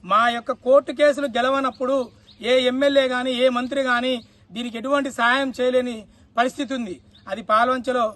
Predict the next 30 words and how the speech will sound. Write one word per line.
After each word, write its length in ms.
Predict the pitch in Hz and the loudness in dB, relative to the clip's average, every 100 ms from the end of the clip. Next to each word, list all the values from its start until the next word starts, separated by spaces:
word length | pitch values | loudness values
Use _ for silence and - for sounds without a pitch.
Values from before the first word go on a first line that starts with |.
| - | -10
అందరికీ 360 | 208 247 262 247 | -6 -4 -2 -4
తెలిసిన 260 | 226 202 220 | -8 -10 -12
విషయమే. 300 | 208 202 190 - _ _ - 185 | -12 -14 -14 -20 _ _ -20 -12
మేము 180 | 233 226 | -8 -6
ఒకటే 220 | 226 269 277 | 0 2 4
అడుగుతున్నాం, 520 | 262 254 262 240 208 - - _ _ _ _ - | 2 -2 -2 -2 -2 -6 -20 _ _ _ _ -2
పాల్వంచలో 640 | 196 226 277 277 254 254 247 277 | 2 4 4 2 0 0 2 0
మేము 280 | 226 247 262 | 0 -2 -2
ఇప్పుడు 280 | 247 - 247 | -4 -6 -4
వేసుకున్న 400 | 247 247 254 247 233 | -4 -4 -6 -6 -4
తెలంగాణ 320 | 240 254 247 240 | -4 -4 -4 -4
నగర్ 180 | 240 233 | -4 -4
కాలనీ 200 | 226 226 | -6 -6
నుంచి 140 | 226 214 | -12 -10
మొదలు 180 | 233 247 | -6 -6
పెడితే 300 | 226 226 254 285 - _ _ _ - | -8 -4 -2 -2 -8 _ _ _ -14
కుంటి 200 | 240 294 302 | -6 0 4
నాగులగూడెం, 500 | 277 269 262 262 262 | 4 4 2 2 -2
శ్రీనివాస్ 400 | 240 254 262 233 | -4 -4 -4 -4
కాలనీ 280 | 247 240 240 | -4 -4 -6
కానించి, 380 | 233 233 233 226 247 | -4 -4 -4 -8 -10
వికలాంగుల 500 | 233 247 247 240 - | -6 -2 -2 -2 -4
కాలనీ, 280 | 233 233 226 | -4 -6 -8
జయమ్మ 300 | 226 240 233 | -10 -8 -6
కాలనీ, 300 | 220 220 233 214 | -6 -6 -6 -6
వనమా 260 | 226 240 226 | -4 -4 -2
కాలనీ, 220 | 226 226 214 | -4 -6 -8
ఇందిరా 200 | 220 226 220 | -4 -4 -4
కాలనీ 200 | 220 220 | -6 -6
దాకా 320 | 214 214 | -8 -6